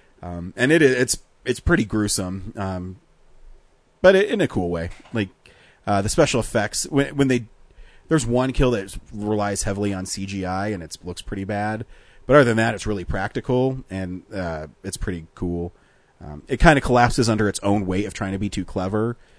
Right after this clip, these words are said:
but it's still a kind of a cool slasher film that they really don't make anymore. That's over the top. It's gory. Um, there's lots of nudity. Um, but yeah,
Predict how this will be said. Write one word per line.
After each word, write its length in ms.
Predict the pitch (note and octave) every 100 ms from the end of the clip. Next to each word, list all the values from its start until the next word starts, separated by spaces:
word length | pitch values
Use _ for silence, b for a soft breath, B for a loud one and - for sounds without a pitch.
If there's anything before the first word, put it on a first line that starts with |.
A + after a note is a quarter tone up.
| b b b -
but 160 | D3+ C#3
it's 180 | C#3+
still 400 | - D#3 C3+ A#2 -
a 80 | A#2
kind 160 | B2
of 80 | G#2
a 20 |
cool 440 | - A2 G2+ F#2+ F#2+ _
slasher 460 | - - G2+ F#2+ G2
film 200 | - G2
that 80 | F#2+
they 100 | F#2+
really 200 | G2 F#2
don't 180 | F#2 E2+
make 200 | F2+ G2+
anymore. 380 | F#2 F#2 F2+
That's 240 | F2 E2 -
over 180 | G2+ G2
the 80 | F2+
top. 340 | - F2 E2+
It's 140 | E2 -
gory. 540 | - F2+ F2 E2+ F2 b b b b -
Um, 180 | E2+ F2
there's 200 | F#2 F2
lots 260 | F2+ F2+ E2
of 60 |
nudity. 460 | F2 E2+ E2+ E2 E2 - -
Um, 440 | D#2+ D2+ D2 D#2 E2 _ _ _ _ _ _ _ _ - b b b b b _ _
but 100 | -
yeah, 180 | D#3+ C#3